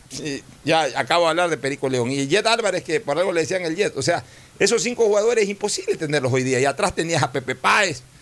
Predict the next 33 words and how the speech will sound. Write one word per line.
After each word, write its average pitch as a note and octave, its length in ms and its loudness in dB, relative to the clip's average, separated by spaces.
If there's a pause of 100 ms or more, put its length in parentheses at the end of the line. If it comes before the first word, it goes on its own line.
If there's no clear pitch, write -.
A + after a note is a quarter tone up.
(440)
y C#3+ 260 2
tenías D3 300 0
en D3+ 80 0
el C#3+ 80 2
arco D3 220 -2
a B2 40 2
Foyú, D3+ 460 2
tenías C#3+ 320 -4
en C3+ 100 -4
el C3 100 0
arco C3+ 380 0
a, A2 220 0 (480)
a, A2+ 240 4
a A#2 60 4
Layón. E3+ 460 0
O D3 60 -6
sea, F3+ 300 -2 (100)
tremendos G3 460 0
equipos E3 400 -4
que D3+ 80 0
Barcelona D3 420 0
armó D#3 220 -2
entre C#3+ 200 -2
mil D#3 160 -2
novecientos D3 500 0
setenta C#3 580 -2
y B2 100 0
mil C3+ 140 -2
novecientos B2+ 420 -2
setenta A2+ 360 -6
y - 20 -4
dos. C#3+ 240 -6 (760)
Eh, B2+ 180 4